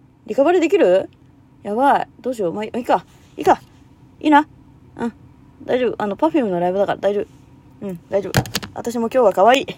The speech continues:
よし。自己暗示。自己暗示で。自己暗示でなんとか。<laughs> やばいかも。やばいかも。この、この汚いか、顔面で私の友達に会ったら、「え、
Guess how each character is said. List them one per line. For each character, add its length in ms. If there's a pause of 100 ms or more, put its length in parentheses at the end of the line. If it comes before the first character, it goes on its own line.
(340)
よ 80
し。 200 (320)
自 160
己 40
暗 240
示。 120 (400)
自 140
己 40
暗 80 (100)
示 80
で。 100 (420)
自 120
己 40
暗 80
示 160
で 80
な 100
ん 60
と 80
か。 200 (400)
<laughs> 440
や 80
ば 140
い 40
か 120
も。 140 (300)
や 100
ば 80
い 60
か 120
も。 60
こ 100
の、 80
こ 400
の 40
汚 340
い 60
か、 240
顔 140
面 160
で 80
私 160
の 100
友 140
達 200
に 220
会 80
っ 20
た 100
ら、 60 (240)
「え、 120